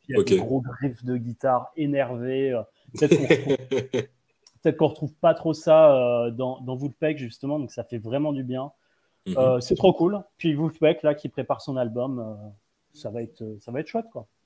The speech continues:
Speaker 1: Voilà.
Speaker 2: Du coup, tu es, tu es assez hypé, comme on dirait.
Speaker 1: Ouais, ouais, de fou.
Speaker 2: Ouais,
Speaker 1: De fou. Les
Speaker 2: je
Speaker 1: sons
Speaker 2: peux
Speaker 1: sont
Speaker 2: comprendre.
Speaker 1: cool, en plus, même si, euh, bon, euh,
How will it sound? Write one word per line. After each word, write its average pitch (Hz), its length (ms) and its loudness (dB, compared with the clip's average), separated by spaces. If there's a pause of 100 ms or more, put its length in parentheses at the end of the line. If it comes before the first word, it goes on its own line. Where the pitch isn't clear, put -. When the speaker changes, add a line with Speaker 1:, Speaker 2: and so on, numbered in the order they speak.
(340)
Speaker 1:
Voilà. 139 200 4
Speaker 2:
Du - 40 -2
coup, 98 60 2
tu 92 220 2
es, 85 420 0
tu 87 280 -2
es 87 100 0
assez - 360 -2
hypé, 98 460 0 (140)
comme 85 200 -12
on - 20 -10
dirait. 82 220 -8
Speaker 1:
Ouais, 139 340 4 (180)
ouais, 113 200 -6
de 110 80 -14
fou. - 160 -20 (320)
Speaker 2:
Ouais, 127 100 0
Speaker 1:
De 110 100 -10
fou. - 300 -20
Les 131 100 -6
Speaker 2:
je - 60 -6
Speaker 1:
sons 185 120 0
Speaker 2:
peux 185 40 2
Speaker 1:
sont 185 120 0
Speaker 2:
comprendre. 165 240 0
Speaker 1:
cool, 160 100 2
en 135 80 0
plus, 151 540 -8 (280)
même 135 220 -2
si, 160 360 0
euh, 127 140 4
bon, 127 440 -4
euh, 110 300 -6